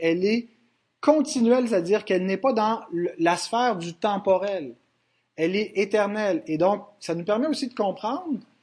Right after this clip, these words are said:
que Dieu peut laisser aller les injustices des hommes tout en étant parfaitement juste et en étant tout-puissant,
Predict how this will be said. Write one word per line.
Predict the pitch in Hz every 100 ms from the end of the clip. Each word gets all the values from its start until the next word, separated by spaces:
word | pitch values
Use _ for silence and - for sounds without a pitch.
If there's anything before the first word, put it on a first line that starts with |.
| _ _ _ -
que | 220 220 220 - - _ _ _ _ _ _ - - _
Dieu | 196 147 160 208 269 311 302
peut | 226
laisser | 208 208 202 254
aller | 240 226
les | 233 196 180
injustices | 214 202 196 - - 247 226
des | 185 180 156 175
hommes | 233 339 -
tout | 220 202
en | 185
étant | 175 202 202
parfaitement | 220 208 220 202 180
juste | 160 220 254
et | 196
en | 170
étant | 165 190
tout-puissant, | 202 - 185 - 220 285